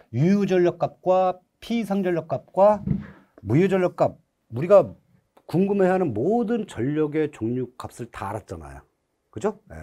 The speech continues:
그러면 여기다 대입해 보세요. 코사인 세타 이꼴 식이 루트의 유전력의 제곱 플러스 무유전력의 제곱 플러스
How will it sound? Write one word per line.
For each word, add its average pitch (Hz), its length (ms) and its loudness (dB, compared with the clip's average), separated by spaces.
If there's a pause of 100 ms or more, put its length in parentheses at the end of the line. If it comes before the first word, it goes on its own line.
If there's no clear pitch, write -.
(260)
그러면 180 360 0 (360)
여기다 180 260 6
대입해 117 300 -8
보세요. 90 300 -14 (420)
코사인 214 680 0
세타 160 460 -4
이꼴 - 480 -4 (600)
식이 139 580 -8 (460)
루트의 143 1040 -4 (840)
유전력의 196 680 2
제곱 143 420 -4
플러스 135 460 -6
무유전력의 131 760 -2
제곱 135 500 -6
플러스 117 280 -8